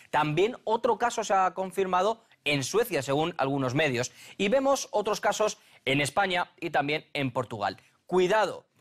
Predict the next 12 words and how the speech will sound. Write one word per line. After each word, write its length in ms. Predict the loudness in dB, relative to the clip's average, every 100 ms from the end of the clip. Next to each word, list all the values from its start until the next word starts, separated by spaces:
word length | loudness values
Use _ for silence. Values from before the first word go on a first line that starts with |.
| -14
yo 380 | -2 2 2 2
me 180 | 0 -2
huelo 380 | 0 0 -2 -4
a 160 | -6 -4
que 120 | -4
se 80 | 0
va 640 | 2 2 2 2 2 2
a 60 | 0
empezar 480 | -4 -4 0 0
a 80 | 0
controlar 540 | -2 -2 0 2 2 0
más 300 | -2 -2